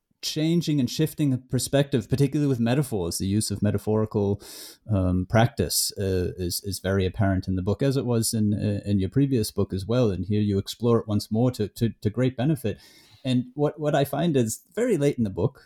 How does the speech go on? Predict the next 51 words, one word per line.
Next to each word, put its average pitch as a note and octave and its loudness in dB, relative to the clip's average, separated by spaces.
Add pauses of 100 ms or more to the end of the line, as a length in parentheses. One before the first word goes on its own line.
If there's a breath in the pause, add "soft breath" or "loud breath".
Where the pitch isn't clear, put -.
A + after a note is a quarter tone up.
(160)
uh, A#2+ 0
at A#2+ -8
one C3 0
point C3 0
you, B2+ 0 (300 soft breath)
you B2 -2
present C#3+ 0
another D3+ 2
problem B2 -2 (160)
of G#2+ 0
something C#3 0
that A#2+ -4
might A2+ -2
cause A#2 0
suffering F#2+ 0 (220)
and G#2+ 2
how A2+ 2
it - -4
might A#2 0
be A#2+ 2
that G#2+ 0
you A2+ 0
could A#2+ 0
get A2+ 0
around A2+ 2
that. G#2+ 0 (180 loud breath)
<laughs> - -16
And, C#3+ 0
and C#3+ 2
you C3+ -4
make C#3 2
the D3 -2
side, D3 0
side D#3+ 0
comment, B2+ 0 (300 soft breath)
"I B2 -4
hope F3 2
by C#3+ 0
now A#2 0 (220)
you're A#2 0
just A2+ -2
prickling A#2+ 2
with G#2 -2
ideas G#2+ 2
on G2+ -2
how A2 2
to G#2 -4
face B2+ -2
this." - 0
<laughs> C4 0
And, F#3+ 2